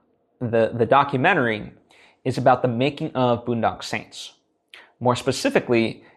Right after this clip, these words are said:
it is about the director and how this idea of making a Hollywood movie just goes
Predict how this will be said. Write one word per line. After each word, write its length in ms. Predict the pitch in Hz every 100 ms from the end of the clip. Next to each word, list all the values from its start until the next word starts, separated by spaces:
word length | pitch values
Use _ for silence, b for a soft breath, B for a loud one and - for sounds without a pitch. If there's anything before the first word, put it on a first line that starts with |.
| b
it 120 | 131
is 120 | 131 123
about 360 | 127 123 123
the 80 | 123
director 800 | 123 151 247 - 123 107 139 - _ _ _ _ _ _ _ _ -
and 200 | 143 127
how 680 | 110 - 131 120 113 117 -
this 380 | 127 123 123 -
idea 460 | 120 113 - 127 113
of 300 | 113 110 -
making 300 | 117 - 117
a 60 |
Hollywood 340 | 107 117 113 110
movie 200 | 113 110
just 320 | 110 - _
goes 420 | 127 123 117 -